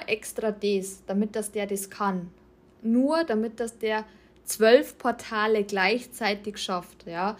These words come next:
Ähm, weil diese Split-Software, die ich jetzt hab, schafft höchstens zwölf. Das heißt, ich hab theoretisch die Möglichkeit, zwölf Portale zum Schalten. Ähm, und ich hab gesagt, okay, dann brauch ich einen P C, der wo das kann, weil vielleicht brauch ich das. So, vielleicht jetzt grad nicht, aber vielleicht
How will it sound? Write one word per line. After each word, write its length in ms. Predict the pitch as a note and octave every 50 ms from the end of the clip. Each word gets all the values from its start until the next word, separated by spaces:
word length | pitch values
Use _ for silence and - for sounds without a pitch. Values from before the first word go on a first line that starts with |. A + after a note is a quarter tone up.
| - - - - - - - - - - - - -
Ähm, 580 | G3+ G#3 G#3 G#3 G3+ G3+ G#3 G#3 G3+ G3 G3+ -
weil 460 | - F#3 F#3 F#3+ G3 G3+ G3+ G3+ F#3+ F#3+
diese 560 | G3 G3+ G3 G#3+ G#3 G3+ G3 G3 F#3+ F#3+ F#3+ - -
Split-Software, 840 | G3 - - - A#3 A#3 - - - G3 F#3+ F#3+ - - F#3+ F#3+ F#3
die 80 | G3+
ich 140 | - - G3+
jetzt 260 | G3+ G3 G3 - - G3+
hab, 360 | G3 G3+ G#3+ G#3+ - - -
schafft 400 | - - G#3 G3+ G3+ - - - -
höchstens 460 | G#3 G3+ G#3 - - F#3+ F#3+ - -
zwölf. 360 | - - F#3+ F3 E3 E3 E3 - - - -
Das 200 | F#3 F#3 - -
heißt, 260 | F#3+ G3 G3 G3 -
ich 100 | G#3 F#3 G3+
hab 240 | G3+ G3 - -
theoretisch 640 | - - A3 G#3 G3+ G3 G#3 A#3 A3+ - A#3+ G#3+ G#3 -
die 80 | G#3 G3
Möglichkeit, 640 | G3 G3+ G3+ G#3 G#3 G3+ G3+ - G3+ G3 F#3+ F#3+
zwölf 400 | - - - G3+ G3 G3+ G#3+ G3+ - - - - - - - - - - - - -
Portale 720 | - G3 F#3 - - F#3+ F#3 F#3+ G3+ G#3 G3+ G3+ G3 G3
zum 220 | - - G3 F#3+ F#3
Schalten. 560 | - - F#3 F3+ F3+ F3 - G3+ A3 A#3 B3 - - - - - - - - -
Ähm, 320 | - G3 G3 G3 G3 G3 G3 G3
und 80 | G3+
ich 60 | G3+ G#3
hab 100 | G3+ G#3
gesagt, 240 | - A3+ G#3+ G#3+ G#3+
okay, 260 | G3+ - A3 A3 A3
dann 160 | A3 G#3 G3+
brauch 200 | G3+ F#3+ G3+ G#3
ich 80 | G#3+ G#3
einen 140 | G3+ G3
P 160 | G3 G#3 F#3 F#3+
C, 220 | - G3+ G#3+ G#3+
der 140 | G#3 G#3 G3
wo 60 | G3+ G3
das 160 | F#3+ F#3 F#3+
kann, 240 | - - G#3 A3+ A3+
weil 120 | A#3 A#3
vielleicht 320 | A3 C4 B3+ B3+ B3+ - -
brauch 340 | B3+ A#3 G#3+ G#3+ G#3+ G#3 G#3
ich 100 | F#3 F#3
das. 260 | E3+ D#3+ D3+ - -
So, 120 | - F#3+
vielleicht 340 | F3+ - A3 A3+ C4 B3+ -
jetzt 280 | - A3+ A#3+ A#3+ - -
grad 200 | C#4+ C#4 C4+ -
nicht, 140 | C4+ C#4 C#4
aber 140 | C4+ D4
vielleicht 260 | C#4+ - D4 D4+ D4